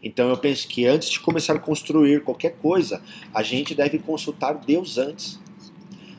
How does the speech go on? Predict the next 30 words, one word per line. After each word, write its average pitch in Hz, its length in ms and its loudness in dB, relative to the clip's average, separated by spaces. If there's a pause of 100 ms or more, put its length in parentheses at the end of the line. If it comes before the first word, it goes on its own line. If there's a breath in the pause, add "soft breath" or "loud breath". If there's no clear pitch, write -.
Deve 123 180 4
pedir 147 320 4
uma 165 140 2
orientação 156 600 4
para 147 200 2
Deus. 113 240 0
"Deus, 151 520 2 (300 loud breath)
devemos 147 380 2
fazer 120 260 2
isso, 143 260 4
devemos 135 360 0
andar 123 240 0
para 117 160 0
a - 20 -12
direita, 117 400 0
para 107 140 -4
a - 20 -2
esquerda, 123 400 -2
para 104 180 -2
frente 123 400 -6
ou 110 60 -4
para 110 160 0
trás?" 113 640 2 (640 loud breath)
Eu 107 80 -2
penso - 320 -2
que 147 80 2
um 139 80 0
filho 190 460 -4
de 196 80 -4
Deus 170 640 4